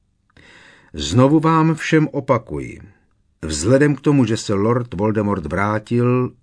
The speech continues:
budeme silní jen tehdy, jestliže dokážeme být jednotní, a budeme slabí, jestli se nedokážeme dohodnout.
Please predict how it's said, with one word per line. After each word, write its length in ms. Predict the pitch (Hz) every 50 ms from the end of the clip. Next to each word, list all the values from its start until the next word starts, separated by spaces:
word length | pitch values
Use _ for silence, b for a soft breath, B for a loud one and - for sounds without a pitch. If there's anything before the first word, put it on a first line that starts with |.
| _ _ _ _ -
budeme 360 | - 101 98 107 104 107 92
silní 680 | - - - 104 101 101 98 95 95 95 90 82 69
jen 240 | 80 101 123 139 131
tehdy, 560 | 131 - 151 147 143 147 143 143 147 151 151 - _ _ _ _ _ _ _ _ _ _ _
jestliže 420 | 92 92 - - 113 98 92 90
dokážeme 680 | 73 - 107 101 - 123 117 113 110 101 110 104 104 101
být 360 | 87 98 95 95 90 - - - _ -
jednotní, 840 | 76 71 92 117 123 123 120 98 80 73 - _ - 65 62 60 - _ _ _ _ _ _ _ _ _ _ _ _ _ _ _ _
a 80 | 87
budeme 340 | 78 85 87 71 69 67 69
slabí, 840 | - - - - 82 82 92 90 101 120 123 131 135 143 143 147 - _ _ b b b b b b b b b
jestli 340 | 95 101 - - 123 120 110
se 340 | - - 113 107 101 - - - - 78
nedokážeme 960 | 95 113 120 127 117 - 110 107 104 101 92 101 95 92 90 90 87 87 - _ _ -
dohodnout. 640 | 82 92 78 - - - - - - - 73 76